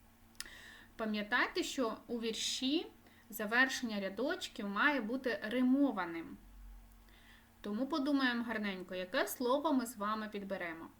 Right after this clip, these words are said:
У бабусі Олі квітів доволі. Пишні біля веранди. Так, пишні троянди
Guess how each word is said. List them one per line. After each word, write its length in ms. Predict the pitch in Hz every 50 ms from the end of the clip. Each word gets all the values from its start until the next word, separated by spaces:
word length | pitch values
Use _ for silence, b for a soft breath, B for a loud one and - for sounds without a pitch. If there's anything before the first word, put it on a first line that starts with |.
| - - -
У 120 | 233 240
бабусі 760 | 226 214 233 240 240 233 240 240 220 208 202 - - 180 185 -
Олі 560 | - 202 220 269 320 370 392 381 370 359 381 381 - - - -
квітів 600 | 202 190 196 202 220 247 247 - - 247 233 214
доволі. 680 | 208 226 226 220 208 214 208 202 190 175 170 165 165 - - - - - - -
Пишні 920 | 277 294 302 285 262 240 247 277 294 - - - - 320 349 381 392 415 440 - - - - b b b b b b b b b b - -
біля 480 | 196 180 196 208 247 269 269 269 262
веранди. 680 | 262 233 240 226 214 202 165 - - - - - - - - - - - - - - - - - - - - _ _ - _ - _ - b b b b b b b b b b b b - -
Так, 480 | 220 208 214 208 202 160 - - - -
пишні 640 | - 254 254 269 285 302 311 302 - - 277 269 277
троянди 1300 | 277 269 - 247 220 240 247 254 254 220 202 202 220 233 240 247 247 233 214 190 180 165 156 - 156 143 -